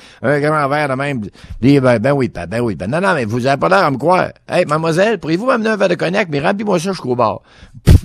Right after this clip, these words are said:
ah ouais, vide le verre comme un verre d'eau. Pff, pas rien que ça, j'étais capable d'en boire deux, trois.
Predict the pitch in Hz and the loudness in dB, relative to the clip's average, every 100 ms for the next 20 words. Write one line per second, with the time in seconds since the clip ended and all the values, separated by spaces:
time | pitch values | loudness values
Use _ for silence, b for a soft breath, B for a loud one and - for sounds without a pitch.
0 | - - 170 139 135 185 151 165 165 131 | 0 -2 0 0 0 0 0 0 0 -2
1 | 127 117 113 104 110 113 b b b - | -2 -2 -4 -2 -4 -4 b b b 2
2 | - - 208 208 151 - 285 143 202 240 | 2 -2 0 0 -4 0 0 2 0 2
3 | 269 233 233 233 240 233 208 233 202 | 4 4 4 4 4 4 4 2 0